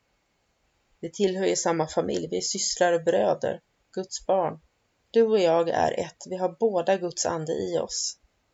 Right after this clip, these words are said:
Och utifrån hur jag tittar på min helighet bör jag också titta på andras helighet.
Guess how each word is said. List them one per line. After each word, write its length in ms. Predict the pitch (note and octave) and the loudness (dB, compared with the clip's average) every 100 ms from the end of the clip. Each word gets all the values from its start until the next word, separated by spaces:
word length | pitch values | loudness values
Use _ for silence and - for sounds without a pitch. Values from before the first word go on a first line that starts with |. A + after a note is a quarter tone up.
| _ _ _ _ _ _ _ _ _ _ _ _ _ _ _ _ _ _ _ _ _ _ - | _ _ _ _ _ _ _ _ _ _ _ _ _ _ _ _ _ _ _ _ _ _ -2
Och 140 | E3 | 0
utifrån 420 | G3+ G3+ G#3 G#3 | 0 -2 -2 -2
hur 80 | F#3 | 0
jag 100 | F#3 | -2
tittar 280 | G#3+ G#3 G#3 | -4 -2 -2
på 140 | F#3 | 0
min 360 | F3 A#3 A#3+ F3 | 0 2 0 -2
helighet 880 | D#3+ D3+ - D3 D3+ - _ - - _ _ _ _ _ _ _ _ _ _ | 0 0 2 0 -2 -4 _ -20 -20 _ _ _ _ _ _ _ _ _ _
bör 240 | F3 F3 | 0 2
jag 140 | F3 - | 2 2
också 300 | F#3+ - D3 | 0 -4 -6
titta 260 | E3+ - - | -8 -6 -8
på 100 | - | -6
andras 580 | - E3 F#3 E3+ D#3+ - | -4 -4 -2 -2 -4 -4
helighet. 720 | D3+ - C#3+ - - - | -4 -4 -8 -12 -14 -20